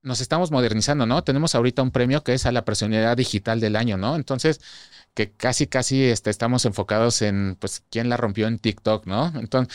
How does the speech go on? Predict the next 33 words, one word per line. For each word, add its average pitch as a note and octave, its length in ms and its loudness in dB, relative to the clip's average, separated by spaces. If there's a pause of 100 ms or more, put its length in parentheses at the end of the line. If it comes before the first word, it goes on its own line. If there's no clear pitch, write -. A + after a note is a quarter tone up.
(380)
pues, A2 140 -4
que C3 80 0
es - 80 -2
algo C3+ 300 0
que, A#2+ 260 2
pues, C3 220 -6
hace A#2 180 -2
tres A#2+ 220 0
años B2 360 -2
no B2 120 0
había A#2 240 2
en A2 100 0
Hombres A#2 220 0
del G#2+ 160 0
Año, A2+ 200 -2
no B2+ 120 -2
había A2+ 100 0
ese A2 160 -4
premio, A2 380 -2
¿no? A#2 160 -2
Entonces, C#3 340 -2
siempre D3 320 0
nos C3 160 -2
estamos B2 320 -2
modernizando G#2+ 800 0
y, A2+ 300 2
pues, - 240 -8
yo C3+ 120 -4
nunca D3+ 220 -4
me F#2 80 -6
cerraría G2 400 -2
nada, G#2+ 260 0
¿no? A2 220 -2